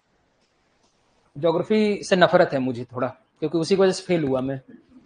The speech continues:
ठीक है। <laughs> इसलिए, इसलिए कोई अगर कहता है ना पढ़ाने के लिए, तो मैं एक कहानी सुना देता हूँ, इसकी वजह से fail हुआ, इसलिए इसको कभी नहीं पढ़ाऊंगा, ठीक है। क्योंकि इसमें number किसी साल बीस पच्चीस ज़्यादा आ जाता ना,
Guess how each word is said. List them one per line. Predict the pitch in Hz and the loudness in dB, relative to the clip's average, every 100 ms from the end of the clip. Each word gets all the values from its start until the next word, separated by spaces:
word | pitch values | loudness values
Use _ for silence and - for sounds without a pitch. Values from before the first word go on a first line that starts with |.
| - - | -20 -10
ठीक | 170 | -4
है। | - - 415 - 381 - - - - - | -2 -4 -6 -6 -8 -10 -14 -18 -16 -18
<laughs> | - - _ - | -18 -20 _ -12
इसलिए, | - - 226 202 - - - _ _ _ 185 | -10 -4 -2 -2 -4 -20 -20 _ _ _ -8
इसलिए | 175 208 | 0 2
कोई | 214 208 | 6 6
अगर | 208 208 | 4 2
कहता | 190 180 233 | 0 6 6
है | |
ना | 233 | 6
पढ़ाने | 254 175 165 190 | 0 0 2 2
के | 190 151 | 0 -2
लिए, | 143 | -4
तो | 151 175 | -4 0
मैं | 185 | 0
एक | 180 | 0
कहानी | 151 170 | -2 -2
सुना | 160 147 135 | -4 -4 -4
देता | 135 143 | -4 -6
हूँ, | 139 156 _ _ _ _ - | -10 -12 _ _ _ _ -8
इसकी | 165 - | -8 2
वजह | 202 196 | 4 4
से | 196 | 0
fail | - 196 | 2 2
हुआ, | 214 226 | 2 0
इसलिए | 262 - | -2 -4
इसको | 190 - | -6 -6
कभी | 160 160 156 | -4 -2 -2
नहीं | 139 | -6
पढ़ाऊंगा, | 120 120 127 131 127 _ _ _ _ _ | -6 -8 -8 -8 -10 _ _ _ _ _
ठीक | 170 170 | -8 -4
है। | 160 - _ _ _ _ _ _ _ _ _ | -4 -6 _ _ _ _ _ _ _ _ _
क्योंकि | 160 180 | -8 -6
इसमें | 165 226 | -2 0
number | 220 220 220 | 2 2 0
किसी | 220 208 247 | -2 -2 0
साल | 247 220 | 2 2
बीस | 202 202 | 2 -4
पच्चीस | - 190 202 | -4 -6 -2
ज़्यादा | 170 170 196 | 0 4 4
आ | |
जाता | 165 147 190 | 2 -2 -4
ना, | 262 | -8